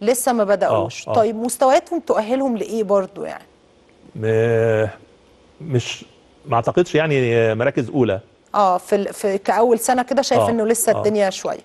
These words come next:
Speaker 2: آه، لسه شوية.
Speaker 1: آه، آه.
Speaker 2: لكن إحنا بنحاول نجيب مدربين كويسين بحيث يحصل، آه، انعكاس على مست-، مستوى المدرب. لما يكون مستوى عالي، بينعكس
Speaker 1: آه.
Speaker 2: على مستوى اللاعب.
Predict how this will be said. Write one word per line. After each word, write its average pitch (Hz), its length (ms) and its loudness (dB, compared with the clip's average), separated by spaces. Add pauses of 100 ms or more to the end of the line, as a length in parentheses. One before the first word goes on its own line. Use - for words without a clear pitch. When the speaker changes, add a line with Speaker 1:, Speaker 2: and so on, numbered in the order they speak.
Speaker 2:
آه، 107 80 -10 (220)
لسه 120 260 -4
شوية. 107 220 -8 (240)
Speaker 1:
آه، 180 240 2 (140)
آه. 175 120 -4 (220)
Speaker 2:
لكن 156 200 2
إحنا 160 120 0
بنحاول 151 260 0
نجيب 143 200 0
مدربين 123 300 0
كويسين 156 440 0
بحيث 165 280 -2
يحصل، 156 340 -2 (380)
آه، 113 800 2
انعكاس 120 380 0
على 120 160 0
مست-، 110 280 -10 (100)
مستوى 147 260 0
المدرب. 131 360 0
لما 107 100 -4
يكون 143 180 -4
مستوى 123 340 0
عالي، 160 320 0 (380)
بينعكس 131 400 -2
Speaker 1:
آه. 135 40 0
Speaker 2:
على 120 100 -2
مستوى 120 300 -2
اللاعب. 101 260 -2